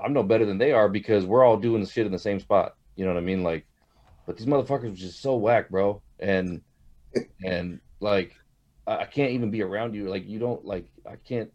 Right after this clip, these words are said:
but they got hella money from so-, somebody put money in their marketing, or they got, like, they got a little, uh, mini tour bus thing with their logo painted on the side, but they're just so fucking ass that I can't even, like,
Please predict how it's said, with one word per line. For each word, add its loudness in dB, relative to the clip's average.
but -10
they 0
got 2
hella 0
money -4
from -10
so-, -4
somebody -8
put -2
money -4
in -6
their -4
marketing, -10
or -12
they -10
got, -6
like, -10
they -8
got 0
a -2
little, -6
uh, -6
mini -6
tour -4
bus -2
thing 0
with -8
their 0
logo -2
painted -10
on -10
the -12
side, -4
but -18
they're -10
just -16
so -6
fucking -10
ass -6
that -10
I -2
can't -6
even, -8
like, -4